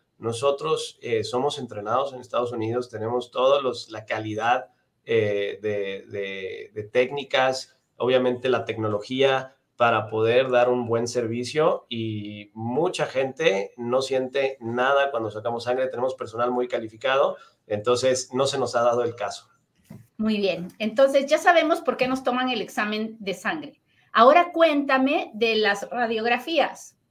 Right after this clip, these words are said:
Speaker 2: ¿Por qué me tienes que hacer radiografías?
Speaker 1: Las radiografías, ese es un tema importante.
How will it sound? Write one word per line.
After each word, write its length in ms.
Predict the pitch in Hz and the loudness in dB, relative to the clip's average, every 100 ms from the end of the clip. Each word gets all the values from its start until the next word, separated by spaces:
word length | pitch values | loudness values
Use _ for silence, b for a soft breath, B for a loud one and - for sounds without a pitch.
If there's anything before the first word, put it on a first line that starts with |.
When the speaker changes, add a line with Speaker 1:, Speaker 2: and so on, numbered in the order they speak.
| _ | _
Speaker 2:
¿Por 260 | 214 202 - | -8 -8 -2
qué 220 | 233 277 | -2 0
me 140 | 254 | -2
tienes 360 | 208 208 214 240 | -6 -6 -6 -6
que 100 | 190 | -8
hacer 220 | - 185 | -4 -4
radiografías? 840 | 185 214 240 262 359 214 - - _ _ _ _ _ - | -4 -4 -2 -4 -4 -6 -8 -16 _ _ _ _ _ 0
Speaker 1:
Las 200 | 165 185 | 4 8
radiografías, 880 | 190 185 185 185 247 277 - - - | 8 8 6 4 2 2 2 -4 -6
ese 200 | 185 220 | -4 -4
es 100 | 214 | -4
un 180 | 226 214 | -4 -4
tema 200 | 220 220 | -2 0
importante. 880 | - 156 151 190 196 147 131 - | 0 -2 2 0 0 -2 -4 -6